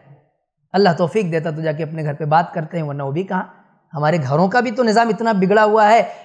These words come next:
कि एक ही घर में रह करके बाप बेटे की हफ्तों मुलाकात नहीं होती। एक ही घर में रह करके अब्बा खा पी करके सो गए हैं, बेटा आ रहा है एक बजे, फिर जब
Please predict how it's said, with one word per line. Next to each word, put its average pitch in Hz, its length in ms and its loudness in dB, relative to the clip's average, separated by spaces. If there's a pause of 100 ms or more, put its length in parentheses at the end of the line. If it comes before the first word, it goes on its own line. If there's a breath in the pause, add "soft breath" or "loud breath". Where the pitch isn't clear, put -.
(160)
कि 226 320 2
एक 202 220 2
ही 277 100 0
घर 220 180 4
में 262 140 2
रह 226 160 6
करके 226 300 2
बाप 220 200 4
बेटे 220 280 2
की 233 100 -2
हफ्तों 196 260 0
मुलाकात 196 380 2
नहीं 147 100 -8
होती। 127 260 -14 (300)
एक 156 180 -2
ही 214 80 4
घर 175 180 2
में 202 140 0
रह 180 140 2
करके 180 400 0 (540)
अब्बा 170 240 0
खा 185 160 0
पी 185 140 -2
करके 185 260 -4
सो 185 200 -2
गए 226 120 2
हैं, 220 160 -2
बेटा 180 220 0
आ 170 80 2
रहा 165 120 0
है 160 60 0
एक 147 120 -4
बजे, 123 220 -8 (360)
फिर 170 80 -2
जब 180 80 0